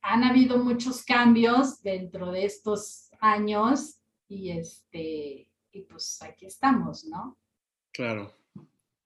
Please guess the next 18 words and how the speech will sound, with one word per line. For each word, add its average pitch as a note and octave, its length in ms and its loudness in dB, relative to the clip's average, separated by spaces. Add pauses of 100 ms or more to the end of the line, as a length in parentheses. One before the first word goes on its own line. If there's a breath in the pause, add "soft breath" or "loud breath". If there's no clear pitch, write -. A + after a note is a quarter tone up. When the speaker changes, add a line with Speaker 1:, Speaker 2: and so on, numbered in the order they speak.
(320)
Speaker 1:
Ahora A#3+ 240 6
Speaker 2:
Ahora A#3+ 100 4
Speaker 1:
te, - 300 -2
te B3 180 -4
comento. B3 680 6 (840)
El A#3+ 380 6
EFICINE D4+ 1040 4
es C4 380 0
un B3+ 180 2
estímulo B3+ 680 4
fiscal G#3 600 -6
que A3 120 -6
se G3+ 160 -8
le F#3+ 220 -6
da G#3 420 2
al A3 880 4
contribuyente G3 920 -6
aportante. G3+ 1040 -6